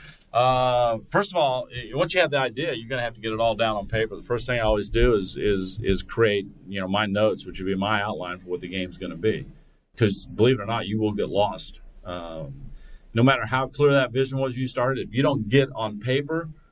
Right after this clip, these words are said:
what you're go-, trying to do and what's gonna make it up, then you're gonna get lost before you get there. Uh, then once I do that, I actually,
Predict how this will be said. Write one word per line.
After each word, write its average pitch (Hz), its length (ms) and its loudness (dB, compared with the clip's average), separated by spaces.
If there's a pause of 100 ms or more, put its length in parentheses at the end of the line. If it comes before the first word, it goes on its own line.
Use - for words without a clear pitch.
(140)
what 120 180 2
you're 120 180 2
go-, 117 260 -2
trying 135 440 2
to 135 80 -2
do 135 420 4
and 104 180 -2
what's 117 240 2
gonna 123 220 -2
make 123 260 0
it 113 100 0
up, 131 220 2 (100)
then 101 120 -8
you're 104 120 -4
gonna 110 120 -2
get 107 160 -2
lost 101 460 2
before 98 300 -6
you 90 120 -8
get 82 260 -4
there. 64 220 -10 (600)
Uh, 92 400 4 (140)
then 131 360 4
once 139 200 2
I 131 80 4
do 120 180 2
that, 180 200 2
I 123 120 -4
actually, 117 420 -6